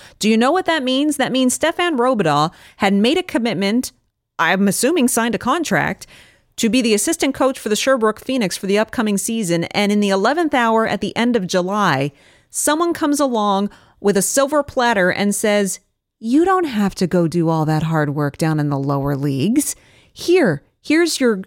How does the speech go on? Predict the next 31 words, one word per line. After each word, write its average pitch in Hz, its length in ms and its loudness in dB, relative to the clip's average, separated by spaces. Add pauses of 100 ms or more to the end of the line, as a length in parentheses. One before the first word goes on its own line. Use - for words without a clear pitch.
(480)
as, 175 440 0
as 202 280 0
I 196 100 2
said 262 260 0
in 233 140 2
this 214 200 0
<laughs> - 120 0
week's, 208 380 0
uh, 160 280 0 (480)
um, 135 760 -6 (260)
Habs 202 340 0
Hockey 220 280 0
Report, 175 500 0 (140)
uh, 170 200 2
show 180 340 2
on 165 160 2
YouTube, 175 420 0
I 160 120 0
said, 156 360 0 (300)
"Someone 294 380 2
just 220 240 0
handed 247 320 0
him 208 320 2
the, 165 200 -2 (160)
the 185 140 -2
golden 233 400 2
ticket 202 320 -2
to 202 100 -2
Willy 180 280 2
Wonka's 175 400 0
choc-, 302 280 0